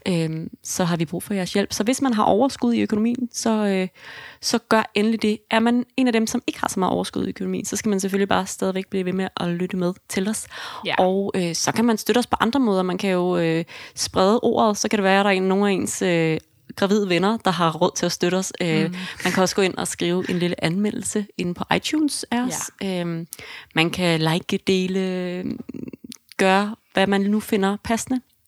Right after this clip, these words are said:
Speaker 2: Præcis. Det er så dejligt. Det hele er fantastisk. Men jeg vil sige, lige donationerne, de, de er jo gode for os, fordi det er som om, vi har sådan en, øh, en lille forbandelse over os, hver gang vi stiller udstyret op for at, øh, optage, så er der ligesom et eller andet,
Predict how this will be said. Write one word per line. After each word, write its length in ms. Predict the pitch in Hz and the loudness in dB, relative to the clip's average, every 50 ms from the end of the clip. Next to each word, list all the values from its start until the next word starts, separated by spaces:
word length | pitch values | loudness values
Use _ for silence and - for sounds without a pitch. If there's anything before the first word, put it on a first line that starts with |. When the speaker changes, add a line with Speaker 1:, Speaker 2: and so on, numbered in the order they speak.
| _ _ - | _ _ -16
Speaker 2:
Præcis. 400 | - 202 - - 190 - - - | -14 -14 -12 -12 -14 -14 -14 -8
Det 120 | - 226 | -6 -6
er 20 | 208 | -4
så 100 | - 226 | -4 0
dejligt. 400 | 208 185 175 190 196 214 202 - | 2 2 2 2 0 -4 -4 -4
Det 80 | 220 | -4
hele 340 | 190 240 262 269 285 294 302 | -2 0 0 0 2 2 0
er 340 | - - 190 185 202 220 214 208 - - - | 0 0 -2 -2 -2 -4 -6 -8 -14 -10 -8
fantastisk. 540 | 214 202 - 175 156 - 165 175 - - - _ _ - - - - - - _ | -6 -6 -6 -6 -8 -10 -12 -14 -16 -16 -18 _ _ -20 -20 -18 -18 -20 -18 _
Men 100 | - 156 | -8 -6
jeg 60 | 160 | -6
vil 60 | 175 180 | -4 -4
sige, 140 | - 220 | -4 -2
lige 140 | 208 226 233 | -2 -2 0
donationerne, 600 | 220 233 220 208 185 - 226 - - 202 196 196 | 0 0 0 -2 -2 -4 -4 -4 -2 -2 -2 -4
de, 140 | 190 - 214 196 | -4 -6 -6 -4
de 440 | 208 208 190 180 - _ _ - 214 | -4 -6 -6 -8 -12 _ _ -8 -6
er 20 | |
jo 80 | 196 190 | -4 -2
gode 160 | 190 185 185 | -2 -2 -2
for 120 | 190 202 165 | 0 0 0
os, 240 | 160 180 190 185 - | 0 0 -2 -6 -10
fordi 380 | - 175 170 175 127 - - - | -10 -8 -8 -8 -8 -10 -12 -12
det 60 | 214 | -12
er 40 | 196 | -6
som 100 | - 208 | -2 -2
om, 240 | 202 196 180 190 208 | -2 -2 -2 -4 -4
vi 60 | 208 | -2
har 140 | 185 190 196 | -2 -2 -2
sådan 180 | 185 - 196 190 | -2 -2 -2 0
en, 200 | 185 180 175 170 | 0 0 0 -2
øh, 200 | 165 160 160 165 - _ - - - - - _ | -2 -4 -6 -8 -12 _ -20 -20 -20 -20 -16 _
en 80 | 202 190 | -4 -2
lille 140 | 196 214 202 | -2 -2 -2
forbandelse 460 | 208 190 196 190 185 214 202 - 196 | 0 0 0 2 2 0 0 0 -2
over 160 | - - 170 | -2 -2 -4
os, 80 | 180 - | -4 -2
hver 160 | 185 190 185 | -2 -2 0
gang 200 | 180 175 160 160 | 0 -2 -4 -4
vi 80 | 175 180 | -8 -10
stiller 340 | 170 - - 185 180 165 - | -10 -8 -8 -4 -4 -4 -4
udstyret 520 | - 208 214 196 - - 190 165 151 - | -2 -4 -4 -4 -4 -2 -2 -2 -2 0
op 160 | - 185 - | -2 -4 -4
for 140 | - - 185 160 156 | -6 -6 -6 -4 -4
at, 340 | - 160 160 165 165 165 160 | -2 -2 -2 -2 -2 -4 -6
øh, 60 | - | -4
optage, 420 | - 185 196 - - 208 185 170 175 | -4 -6 -6 -4 -6 -4 -4 -4 -6
så 140 | - 196 | -8 -8
er 20 | 190 | -8
der 40 | 185 | -8
ligesom 180 | 190 202 202 202 - | -6 -8 -8 -8 -6
et 100 | 233 254 | -4 -4
eller 200 | 277 277 247 190 | -2 -2 -2 -2
andet, 260 | 165 156 165 175 180 | -2 -2 -4 -6 -8